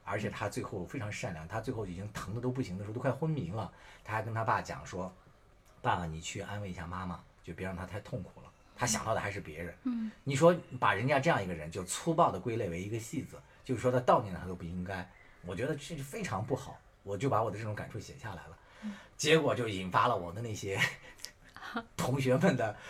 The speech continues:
Speaker 1: 口诛笔伐，大家就对我进行各种讽刺嘛。
Speaker 2: 嗯。
Speaker 1: 就首先是说什么大作家什么什么如何，
Speaker 2: 嗯。
Speaker 1: 什么大记者如何如何，
Speaker 2: 嗯。
Speaker 1: 是吧？我们可不懂这些，
Speaker 2: 嗯。
Speaker 1: 我们就知道什么爱国才是什么最重要的。
Speaker 2: 嗯。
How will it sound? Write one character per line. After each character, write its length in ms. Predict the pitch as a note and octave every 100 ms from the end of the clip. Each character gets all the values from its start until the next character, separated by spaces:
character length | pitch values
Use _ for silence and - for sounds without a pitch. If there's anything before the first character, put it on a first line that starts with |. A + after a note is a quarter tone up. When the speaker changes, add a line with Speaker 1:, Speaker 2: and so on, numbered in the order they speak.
| -
Speaker 1:
口 280 | - E3 -
诛 160 | C#3+
笔 160 | D3 G2+
伐， 340 | F2+ F2+ F#2+ -
大 160 | C#3 C#3
家 100 | D3
就 80 |
对 100 | C#3
我 140 | C3 G2+
进 160 | B2+
行 100 | A#2
各 120 | C3 B2
种 120 | B2+
讽 180 | B2 D#2+
刺 160 | - B2+
嘛。 180 | F2 D#2 - - -
Speaker 2:
嗯。 80 | A2
Speaker 1:
就 280 | C#3+ B2 B2 - - -
首 160 | -
先 160 | G#2 C3
是 100 | B2
说 140 | G#2
什 80 | G2+
么 80 | B2
大 220 | B2+ -
作 180 | E3+ E3+
家 320 | D3+ D3+ C3+ -
什 80 | C3+
么 100 | B2+
什 60 |
么 100 | B2+
如 200 | G#2+ C3
何， 320 | F3 A#2 A#2 - -
Speaker 2:
嗯。 80 | A3+
Speaker 1:
什 100 | -
么 220 | C3+ - - -
大 140 | G3
记 240 | E3+ G#3+ C#3
者 260 | B2 A2+ E3 C#3
如 140 | C3
何 200 | - B3
如 60 | C#3+
何， 120 | A#2+
Speaker 2:
嗯。 100 | A2+
Speaker 1:
是 60 | B2+
吧？ 100 | B2
我 120 | A#2+
们 160 | D#3+ B3
可 180 | G3 C3
不 80 |
懂 220 | F3 B2+ G#2
这 140 | D3
些， 160 | A#2+ G#2+
Speaker 2:
嗯。 80 | G2
Speaker 1:
我 100 | A#3
们 140 | A#3
就 100 | G3+
知 140 | -
道 200 | E3+ C#3+ - - -
什 160 | D3
么 60 | C#3
爱 200 | F3+ G3+
国 420 | C3 G#2 C#3+ F3 - - -
才 220 | - G2+
是 380 | C3+ C#3+ A#2+ G#2+
什 80 | F#2+
么 80 | A2
最 160 | B2
重 160 | A#2 A2
要 180 | B2 F2
的。 160 | E2 - -
Speaker 2:
嗯。 200 | A3 G3+